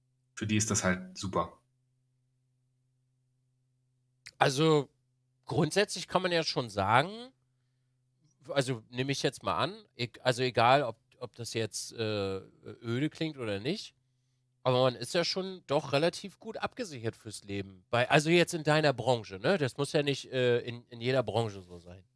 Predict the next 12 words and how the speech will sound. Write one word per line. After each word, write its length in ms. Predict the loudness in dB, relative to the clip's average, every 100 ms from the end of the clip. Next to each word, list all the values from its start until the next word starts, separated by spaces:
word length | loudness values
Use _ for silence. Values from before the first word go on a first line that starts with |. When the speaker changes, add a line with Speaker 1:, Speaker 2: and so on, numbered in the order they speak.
| _ _ _ _ 2
Speaker 1:
Hm. 480 | 6 6 2 -10 _ _ _ _ _ _ _ _ _ _ _ _ _ _ _ _ _ _ _ -2
Speaker 2:
Krass. 320 | -2 -2 -12 _ _ _ _ _ _ _ _ _ _ _ _ -18
Okay. 520 | -10 -4 -2 -4 -10 _ _ _ _ _ _ _ _ _ _ _ _ _ _ _ _ _ 4
Aber 120 | 6
ich 100 | 6
find 120 | 2
das 120 | 2
immer 140 | 2 0
so 100 | -2
schön, 300 | 2 2 4
weißt 240 | 2 4
du, 180 | 4 4